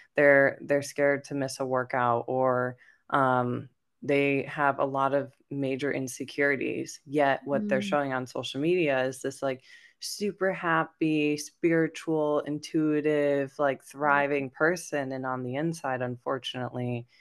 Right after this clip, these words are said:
Speaker 1: they're, like, really struggling.
Speaker 2: Yes, I saw, <sighs> I forget who it was, but I saw some creator post the other day about, um, it was, like, a Friendsgiving, or she was on a trip or something and had posted, like,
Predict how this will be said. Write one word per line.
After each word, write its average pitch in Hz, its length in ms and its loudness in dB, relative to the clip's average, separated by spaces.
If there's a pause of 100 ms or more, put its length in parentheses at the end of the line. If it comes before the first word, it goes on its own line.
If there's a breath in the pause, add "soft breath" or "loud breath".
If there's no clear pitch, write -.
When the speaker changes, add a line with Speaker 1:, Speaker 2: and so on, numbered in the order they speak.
(280 soft breath)
Speaker 1:
they're, 135 120 0
like, 120 180 -2
really 127 220 -2
struggling. - 520 -6 (720)
Speaker 2:
Yes, 196 440 -2
I 214 80 -4
saw, 214 840 0
<sighs> - 40 -20
I - 80 -12 (320 loud breath)
forget 196 640 -4 (220)
who 208 160 -2
it 196 140 -2
was, 196 440 2
but 196 140 0
I 196 120 4
saw 233 360 2
some 202 300 -2
creator 196 420 -2
post 202 340 -4
the 196 100 0
other 185 200 0
day 175 480 0 (420 loud breath)
about, 175 760 2 (220)
um, 143 680 -4 (1300)
it 247 60 0
was, 302 160 2
like, 330 120 2
a 311 80 2
Friendsgiving, 214 920 0
or 190 120 2
she 254 180 -2
was 262 140 2
on 285 140 4
a 254 60 0
trip 196 380 -2
or 131 120 -6
something - 440 -4
and 190 140 0
had 202 240 -2
posted, 208 540 -4
like, - 360 -2